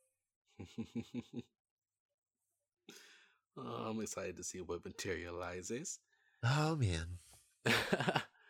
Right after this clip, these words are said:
Speaker 1: Um, and everybody can find me on Twitter and Instagram at Baby Huey. That's B A E B Y H U E Y.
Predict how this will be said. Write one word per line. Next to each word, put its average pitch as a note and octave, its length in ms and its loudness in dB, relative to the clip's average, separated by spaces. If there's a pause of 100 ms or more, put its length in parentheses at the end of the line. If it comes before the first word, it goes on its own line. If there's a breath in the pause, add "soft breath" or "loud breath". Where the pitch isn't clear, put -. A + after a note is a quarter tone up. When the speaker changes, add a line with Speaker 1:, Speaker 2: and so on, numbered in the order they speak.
(420 soft breath)
Speaker 1:
Um, G#2+ 560 4
and A#2 180 6
everybody A#2+ 520 8
can G2+ 140 0
find F2+ 300 2
me F2 120 -2
on F2 180 -4
Twitter F2+ 460 2 (120)
and F#2 200 0
Instagram E2+ 520 -2
at E2+ 120 -6
Baby F2 260 -4
Huey. F2 280 -6
That's F2 280 -4
B F2 160 -6 (100)
A F2 160 -4
E F2 220 -6
B F2 140 -6
Y F2 360 -4 (380 loud breath)
H F2+ 300 -8
U F2 160 -4
E F#2 100 -2
Y. F2+ 420 0